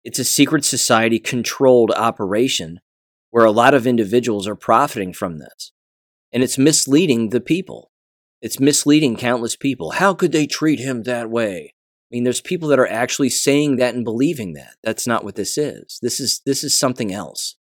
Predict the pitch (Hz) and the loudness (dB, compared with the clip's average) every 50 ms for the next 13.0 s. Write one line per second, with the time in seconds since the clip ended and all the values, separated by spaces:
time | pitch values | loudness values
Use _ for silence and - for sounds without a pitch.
0 | _ _ _ _ _ _ _ _ _ _ _ _ _ _ _ - 120 - - 156 | _ _ _ _ _ _ _ _ _ _ _ _ _ _ _ -14 -8 -4 -2 -2
1 | 143 160 - - 190 165 151 127 120 117 110 - - 107 110 113 107 92 76 - | -2 -2 -2 -2 0 0 0 2 0 0 0 -2 -6 -6 -4 -4 -4 -4 -6 -12
2 | _ - _ _ _ _ _ _ _ _ - 113 113 113 110 98 - - - - | _ -20 _ _ _ _ _ _ _ _ -6 -4 -2 -2 -2 -4 -6 -8 -8 -6
3 | 110 107 110 113 113 110 90 107 101 92 107 104 101 92 87 87 95 101 107 110 | -2 -2 0 0 0 -2 -4 -6 -8 -6 -4 -4 -4 -4 -6 -6 -4 -4 -4 -4
4 | - - - - 101 90 95 104 110 107 98 - 101 92 90 90 85 _ _ _ | -6 -6 -8 -8 -6 -4 -2 -2 -2 -2 -4 -4 -6 -6 -8 -8 -12 _ _ _
5 | _ _ _ _ _ _ _ _ _ _ _ _ 98 101 107 113 120 110 92 76 | _ _ _ _ _ _ _ _ _ _ _ _ 0 4 4 6 6 4 2 -2
6 | 73 73 - - 101 - - - 110 101 87 85 92 90 - - - 123 123 123 | -6 -10 -10 -8 -8 -8 -6 -4 -2 -2 -2 -2 -4 -6 -6 -4 -2 0 0 -2
7 | 107 90 87 80 82 85 87 92 101 107 110 110 - - 117 98 - 101 98 95 | -2 -4 -8 -10 -8 -8 -6 -4 -4 -2 -2 -2 -4 -4 -4 -4 -4 -4 -6 -4
8 | 101 95 - - - - - - - _ _ _ _ _ _ _ _ _ _ _ | -4 -6 -8 -10 -14 -16 -16 -16 -18 _ _ _ _ _ _ _ _ _ _ _
9 | _ _ 101 98 101 98 95 - - - - 110 110 107 98 - - - - - | _ _ -8 -4 -4 -4 -4 -6 -10 -14 -10 -6 -4 -2 -2 -2 -4 -4 0 2
10 | 143 156 170 165 151 127 110 101 92 - _ _ _ _ _ _ - 110 107 113 | 2 2 2 2 0 0 0 -2 -4 -6 _ _ _ _ _ _ -8 -4 -2 0
11 | 120 107 101 90 73 65 62 - - _ _ _ _ _ - 113 110 107 101 92 | 0 0 -2 -6 -8 -10 -14 -18 -20 _ _ _ _ _ -4 -2 -2 0 -2 -4
12 | - - 90 87 87 110 98 87 87 95 90 67 - - - - - - - | -8 -10 -12 -10 -8 -6 -6 -4 -4 -4 -4 -6 -8 -8 -8 -8 -8 -10 -12